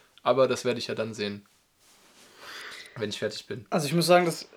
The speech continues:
Speaker 2: ich würd da jetzt so gerne drauf eingehen, aber ich glaub, dafür haben wir heute keine Zeit. Auf jeden Fall, das wusste ich alles selber noch nicht so. Finde ich auf jeden Fall sehr interessant. Und jetzt aber, weil's mich auch interessiert, wann bist denn du jetzt voraussichtlich fertig?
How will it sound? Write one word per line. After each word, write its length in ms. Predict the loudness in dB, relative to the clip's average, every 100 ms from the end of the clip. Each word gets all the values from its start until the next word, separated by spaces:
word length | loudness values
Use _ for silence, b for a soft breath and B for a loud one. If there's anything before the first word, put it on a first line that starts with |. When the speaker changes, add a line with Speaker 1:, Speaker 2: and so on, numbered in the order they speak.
| _
Speaker 2:
ich 180 | -8 0
würd 160 | 4 8
da 40 |
jetzt 160 | 8 8
so 80 | 2
gerne 160 | 2
drauf 180 | 2 2
eingehen, 260 | 2 2 2
aber 100 | 0
ich 80 |
glaub, 120 | -2 0
dafür 220 | 0 2
haben 60 |
wir 60 | 2
heute 140 | 0 -2
keine 240 | -4 -4
Zeit. 240 | 0 0
Auf 120 | 2 2
jeden 120 | 4
Fall, 200 | 4 2 -4 _ 2
das 240 | 4 6
wusste 200 | 6 4
ich 80 | 4
alles 160 | 4 6
selber 160 | 6
noch 120 | 6
nicht 140 | 4 4
so. 220 | 4 2 -4 _ _ _ _ _ _ _ -8
Finde 200 | 2 8
ich 20 |
auf 40 | 8
jeden 120 | 8
Fall 80 | 6
sehr 120 | 6
interessant. 440 | 4 2 0 -2 -6 B B B B B 2
Und 200 | 4 6
jetzt 120 | 6
aber, 240 | 6 6
weil's 200 | 6 4
mich 140 | 2 2
auch 60 |
interessiert, 340 | 2 0 -2 0
wann 120 | 0
bist 160 | 0
denn 60 | 0
du 80 | 4
jetzt 300 | 2 2 -10 _ _ _
voraussichtlich 880 | -20 -2 2 6 4 4 -4 -4 -4
fertig? 460 | 0 -2 -2 -14 -14